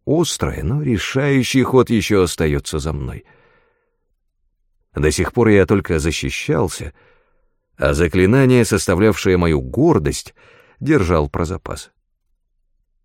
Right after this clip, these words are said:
«Ничего хорошего тебе от нее не будет», сказал Маска, когда действия его и моего заклинаний закончились, и он готовился к новой атаке.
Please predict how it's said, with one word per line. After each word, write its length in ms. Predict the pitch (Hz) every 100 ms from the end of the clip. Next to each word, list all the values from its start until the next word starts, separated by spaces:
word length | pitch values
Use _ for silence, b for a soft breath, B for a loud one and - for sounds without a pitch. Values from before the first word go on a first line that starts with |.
| _ _ _
«Ничего 460 | 87 110 147 185 202
хорошего 640 | 196 175 196 196 196 190
тебе 320 | 160 147 170
от 120 | 170 170
нее 260 | 170 175
не 160 | 170 175
будет», 600 | 156 196 170 90 - _ _ _ _ _ _ _ _
сказал 480 | - 87 73 185 151
Маска, 500 | 123 175 165 - 156
когда 300 | 127 92 78
действия 760 | 104 147 143 - 123 117 101 87
его 340 | 78 120 120
и 140 | 110
моего 380 | 95 92 90 104
заклинаний 560 | 92 85 92 98 92 76
закончились, 800 | 78 69 165 190 - 73 64 -
и 120 | 185
он 320 | 139 165 160
готовился 600 | 123 113 127 123 110 120
к 120 | - 104
новой 440 | 92 80 76 78
атаке. 420 | - 71 - -